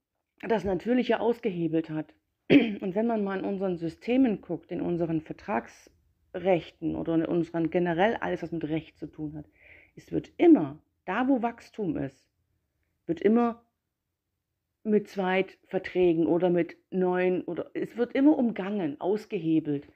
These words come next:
damit wir ja nicht hinter dem, auf den Weisheit, auf die Weisheit kommen und vielleicht den richtigen Schritt machen könnten.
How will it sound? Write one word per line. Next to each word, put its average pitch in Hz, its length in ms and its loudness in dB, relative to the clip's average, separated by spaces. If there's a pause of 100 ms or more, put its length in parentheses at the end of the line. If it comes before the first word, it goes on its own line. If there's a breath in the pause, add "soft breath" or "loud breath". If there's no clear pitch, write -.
(260 soft breath)
damit 156 320 -8
wir 147 80 0
ja 165 280 0
nicht 202 380 -2 (240)
hinter 170 340 -6
dem, 147 340 -6 (1080)
auf - 180 -6
den 165 200 4
Weisheit, 151 680 -4 (260)
auf - 100 -20
die 156 120 -4
Weisheit 143 440 -8
kommen 139 300 -14
und 143 280 -10
vielleicht 139 420 -10
den 151 100 -8
richtigen 143 360 -12
Schritt - 260 -14
machen 139 260 -14
könnten. - 260 -20